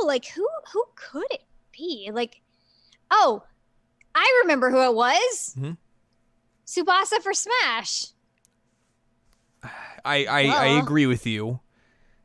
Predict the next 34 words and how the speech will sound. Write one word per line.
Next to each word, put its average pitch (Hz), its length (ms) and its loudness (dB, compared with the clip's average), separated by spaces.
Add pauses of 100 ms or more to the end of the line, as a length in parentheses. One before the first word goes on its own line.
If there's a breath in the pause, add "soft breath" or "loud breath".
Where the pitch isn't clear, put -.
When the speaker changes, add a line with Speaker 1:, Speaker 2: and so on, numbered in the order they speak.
(460)
Speaker 2:
I 110 100 -6
s-, - 160 -8 (260)
the, 117 140 -12
the, 117 120 -14
the, 120 180 -6
the 117 260 -6
odds. 104 680 -6 (580)
We 135 140 4
already 175 160 8
have 143 280 6
her 117 120 2
in 110 80 -4
Smash, 107 440 -6
and 127 120 0
I 139 140 6
feel 143 120 4
like 139 120 6
that's 135 200 6
as 127 120 2
good 123 180 4
as 113 80 -4
we're 120 80 -4
gonna 117 200 -4
get. 107 340 -4 (160)
<laughs> - 140 -20
Speaker 1:
I 285 160 -2
know. 220 200 -4
I'm 254 180 -4
just 269 160 -12
saying, 240 440 -6
Speaker 2:
Ugh. 139 1000 4
Speaker 1:
Tsubasa 247 320 -2
for 233 120 -12
Smash. 208 760 -12